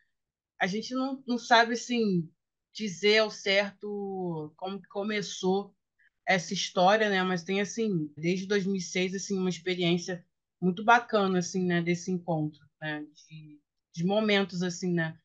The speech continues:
A gente até tá tendo, assim, essa, uma questão de, de pedir vídeos, assim, de pessoas que participaram, participaram há mais tempo, e tá sendo bem legal, assim, ver,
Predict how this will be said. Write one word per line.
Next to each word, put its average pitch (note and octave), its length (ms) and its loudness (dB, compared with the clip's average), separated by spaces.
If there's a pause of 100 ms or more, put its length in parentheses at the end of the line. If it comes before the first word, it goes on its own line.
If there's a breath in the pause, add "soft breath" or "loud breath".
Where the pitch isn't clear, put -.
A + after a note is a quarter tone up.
(320)
A F3 80 0
gente F#3+ 240 -2
até G3+ 180 0
tá A3 160 2
tendo, G#3 580 0
assim, F#3+ 400 -2
essa, F3 460 2
uma F3+ 180 -4
questão F#3 400 -6
de, F3 160 -8 (300)
de F#3 300 -4
pedir G3 400 -2
vídeos, F#3+ 360 -2
assim, F#3+ 320 0
de F3 120 -4
pessoas F3+ 560 -2
que F3 100 -14
participaram, F3 960 2 (420)
participaram F#3+ 480 4
há F#3+ 80 2
mais F3+ 260 0
tempo, G#3+ 360 -2
e G3 40 -10
tá G3+ 120 -2
sendo G3+ 260 -4
bem G3+ 140 0
legal, A3+ 460 6
assim, G3 420 -6
ver, F#3+ 360 -2